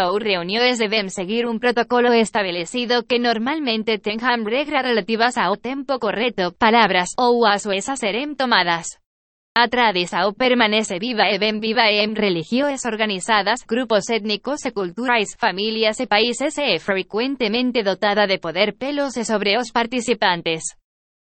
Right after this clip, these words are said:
As tradições podem ser divertidas e edificantes, a menos ou até se tornarem algo que não pode ser violado,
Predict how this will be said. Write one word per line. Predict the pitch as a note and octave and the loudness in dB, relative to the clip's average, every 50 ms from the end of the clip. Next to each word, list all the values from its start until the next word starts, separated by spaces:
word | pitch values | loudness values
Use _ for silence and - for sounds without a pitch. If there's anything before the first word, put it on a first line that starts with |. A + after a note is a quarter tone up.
| _ | _
As | - A3 - | -4 -4 -2
tradições | - B3 B3 A3+ G#3 F#3+ G3+ G3 - G#3 G3 G#3+ - | 0 2 2 4 4 4 2 0 0 -2 -2 -2 -4
podem | - C4 A#3 G3 A3 B3+ C4 A#3+ G#3 | -4 -2 -2 0 0 0 0 0 -2
ser | - - B3 A#3+ A#3 | -2 0 0 0 2
divertidas | G#3+ G#3+ G3 F#3 F3 - A3+ A3+ A3 A3+ A3 G#3 - | 2 2 0 0 -2 -2 -2 0 2 2 2 2 2
e | A3 G3+ | 0 0
edificantes, | F#3+ F3 F3+ E3 - G#3+ G3+ C4+ C#4 C#4+ C#4 D4+ D4 D4 - - | 0 0 0 0 -2 0 2 4 4 4 4 4 2 0 0 -2
a | - F#3 | -4 -2
menos | G3+ A3+ A#3 A#3 A#3+ A#3+ A3+ - A#3+ | 0 0 0 2 0 0 0 0 -2
ou | A3+ B3 A#3+ | 0 2 2
até | A#3 A3+ - C4 B3+ | 0 0 2 0 0
se | A#3+ - A3 | 0 0 -2
tornarem | F#3 A3 G3+ F3+ F3+ F#3 E3+ F3 G3+ G#3+ A3 A#3+ B3 | 0 0 -2 0 0 0 0 0 2 2 2 4 4
algo | C#4 D4 C#4 C#4 B3+ | 4 4 2 0 -2
que | - B3+ A#3 | -2 -2 -2
não | A3+ A#3+ B3+ C4+ C4+ - | 0 0 0 -2 -2 0
pode | A#3 A#3+ F#3+ G3 G3+ | 0 0 0 0 0
ser | - A#3 A#3 G#3+ G3 | 0 0 0 0 0
violado, | G#3 G#3 G3 F#3 G3+ A3+ A#3+ A#3+ C4 C4 - | 0 2 2 2 2 2 0 0 -2 -4 -4